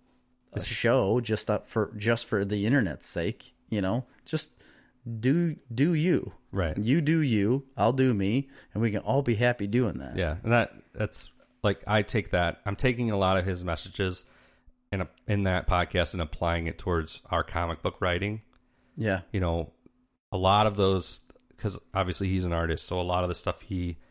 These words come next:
Speaker 2: talked about really hit home with me, because I'm like, "All right,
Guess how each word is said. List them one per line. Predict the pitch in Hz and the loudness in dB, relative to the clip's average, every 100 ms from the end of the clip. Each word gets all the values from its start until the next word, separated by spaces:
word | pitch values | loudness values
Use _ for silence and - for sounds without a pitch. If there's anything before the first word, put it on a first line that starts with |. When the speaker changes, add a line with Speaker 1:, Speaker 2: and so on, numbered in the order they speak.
| _ _ - | _ _ -8
Speaker 2:
talked | - 139 - | 2 2 2
about | 92 85 85 87 - _ _ _ _ - | 0 2 2 0 -6 _ _ _ _ -2
really | 104 113 104 95 | 4 6 6 4
hit | 98 90 | 2 0
home | 95 87 | 0 -2
with | 78 92 | -4 -2
me, | 92 76 87 | -2 -2 -6
because | - - 80 | -10 -8 -6
I'm | 80 | -4
like, | 82 80 - - _ _ _ - - | -4 -4 -8 -20 _ _ _ -6 0
"All | |
right, | 90 76 | 0 0